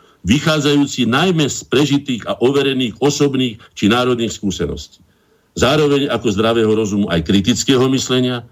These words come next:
ale aj vedeckého myslenia. Práve táto trojica pojmov a spôsobov myslenia pri riešení stále náročnejších a zložitejších problémov nám umožňuje spoznať a pochopiť skutočnú pravdu o veciach, dejoch a vzťahoch súčasného sveta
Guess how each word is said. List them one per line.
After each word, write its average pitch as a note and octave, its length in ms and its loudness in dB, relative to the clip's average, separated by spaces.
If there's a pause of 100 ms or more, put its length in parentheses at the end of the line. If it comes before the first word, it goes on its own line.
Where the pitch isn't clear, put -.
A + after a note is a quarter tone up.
(180)
ale A2+ 240 2
aj G#2+ 120 2
vedeckého G#2+ 600 0
myslenia. C#2+ 400 -8 (380)
Práve B2+ 240 4
táto D3 240 0
trojica D3 480 0
pojmov D3 320 0
a B2 80 -2
spôsobov D3 560 0
myslenia C#3+ 400 0
pri A#2+ 240 0
riešení C#3 320 0
stále C3 320 2
náročnejších B2 880 -2
a - 80 -2
zložitejších C3 640 2
problémov C3 480 2
nám A#2 160 0
umožňuje B2+ 480 2
spoznať A#2 480 0
a F#2+ 80 -6
pochopiť C#3 560 -2
skutočnú E3+ 640 0
pravdu A#2+ 320 0
o A#2+ 80 2
veciach, A2 560 -2
dejoch C3 320 2
a A2 80 -2
vzťahoch A#2 400 -2
súčasného C3 560 0
sveta G#2 400 -2